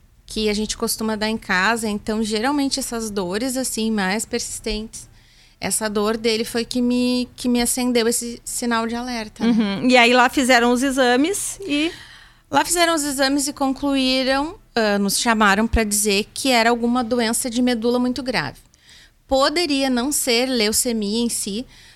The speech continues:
Speaker 1: mas a médica nos disse que qualquer doença da medula dele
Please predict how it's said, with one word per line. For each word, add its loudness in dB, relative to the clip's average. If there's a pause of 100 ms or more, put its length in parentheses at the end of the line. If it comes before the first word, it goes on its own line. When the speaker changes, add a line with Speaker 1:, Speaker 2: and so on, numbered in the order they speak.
(140)
Speaker 1:
mas 0
a 0
médica -2
nos 0
disse -4
que -8
qualquer -2
doença -2
da -2
medula -4
dele -4